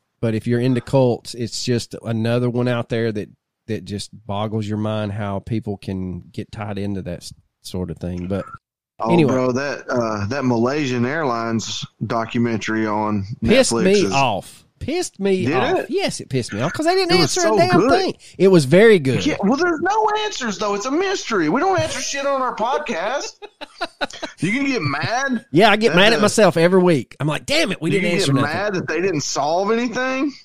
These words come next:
Speaker 1: No, I, I guess what I was, they
Speaker 2: You're the
Speaker 1: did
Speaker 2: same motherfucker that watches Unsolved Mysteries and is blown away. <laughs>
Speaker 1: By the
Speaker 2: What?
Speaker 1: updates.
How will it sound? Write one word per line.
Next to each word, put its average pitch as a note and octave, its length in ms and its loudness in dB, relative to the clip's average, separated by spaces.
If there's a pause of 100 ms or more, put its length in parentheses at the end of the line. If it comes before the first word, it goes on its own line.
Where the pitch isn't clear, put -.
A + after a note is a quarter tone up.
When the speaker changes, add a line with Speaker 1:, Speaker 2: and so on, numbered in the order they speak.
(100)
Speaker 1:
No, G#3+ 480 8
I, G3 300 -2
I D#3+ 120 0
guess A#3+ 380 2
what F3 140 6
I D3 180 4
was, B2+ 540 0 (720)
they F3+ 200 4
Speaker 2:
You're C4 120 4
the G3+ 60 8
Speaker 1:
did - 100 4
Speaker 2:
same A3+ 260 -2
motherfucker G#3+ 520 -2
that E3+ 100 0
watches F3 380 -2
Unsolved E3+ 440 -2
Mysteries D3 520 -2
and B2+ 120 -2
is A2+ 120 -6
blown C#3 420 -2
away. G3 520 0 (120)
<laughs> - 800 -4 (1040)
Speaker 1:
By D3 160 4
the D#3+ 100 4
Speaker 2:
What? D#3 180 6
Speaker 1:
updates. D5+ 220 4